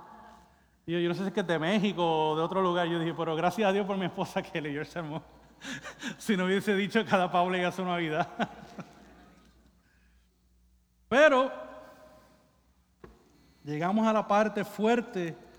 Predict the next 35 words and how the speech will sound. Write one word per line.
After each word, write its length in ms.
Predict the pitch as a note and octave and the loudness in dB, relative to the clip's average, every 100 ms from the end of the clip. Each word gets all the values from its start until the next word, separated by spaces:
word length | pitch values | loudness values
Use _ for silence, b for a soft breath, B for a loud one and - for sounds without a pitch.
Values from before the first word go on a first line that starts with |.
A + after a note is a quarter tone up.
| - | -12
de 60 | D#3+ | -8
lo 100 | D#3+ | -6
que 100 | D#3 | -6
pasa 1080 | - F#3 G3+ G3+ F3 D#3 - - - - - | 0 2 2 2 2 0 -6 -18 -20 -20 -10
con 200 | E3 E3+ | -4 -2
Herodes, 600 | E3 G3+ B3 C#3 - - - - b b b b | 0 2 2 0 -8 -16 -20 -20 b b b b
versículos 580 | E3 - G3 G3+ A3 F#3+ | -6 -2 -4 0 -2 0
del 140 | F3+ | -2
veinte 540 | C#3+ F#3+ A3 A3 G3+ F#3+ | 0 0 0 0 -2 -2
al 160 | E3 | -2
veinticinco. 920 | E3+ F3+ F3+ E3+ - C4 B3 - D3 - - - - - _ _ _ _ _ _ _ _ _ _ _ _ _ _ | -2 -4 -4 -8 -2 0 0 -4 -8 -10 -20 -20 -20 -20 _ _ _ _ _ _ _ _ _ _ _ _ _ _
En 140 | D#3+ | -4
esta 200 | F#3 A3+ | -2 0
sección 500 | A3 G#3 - A#3+ B3 | 2 0 -2 0 2
del 140 | A#3 F3+ | 0 0
pasaje 480 | G3+ - A#3+ G#3+ G#3 | -2 4 4 4 2
parece 440 | F#3 G3 G3 A3 | 0 0 -2 -4
que, 340 | A3+ G#3 D#3 - B B B B B B B _ _ _ G#3 | 0 -2 -2 -8 B B B B B B B _ _ _ -8
eh, 340 | A3 - G3 | -8 -10 -4
al 180 | - G3+ | 0 2
parecer 580 | G#3+ G#3 G3+ C4+ D#4+ C#4+ | 4 4 4 2 0 0
como 220 | C#4 B3 | 0 0
que 80 | A3+ | -2
existe 380 | - C#4 C4+ D4 | -2 0 0 0
una 140 | C#4 | 0
desconexión 680 | B3+ B3+ B3+ A#3 - C4+ C4+ | 0 0 -2 -2 -2 0 2
de 80 | A#3+ | 0
lo 140 | A3 | 0
que, 300 | A3 G#3 F#3+ | 0 -2 -2
de 120 | F#3+ | -2
lo 100 | G3+ | -2
que 140 | G3+ F#3+ | 0 2
Lucas 320 | A#3+ C4+ A3 | 2 2 0
está 240 | G#3+ B3 | 2 2
narrando. 640 | B3+ A3+ A#3+ C#4 B3+ F#3+ | 4 4 4 4 2 0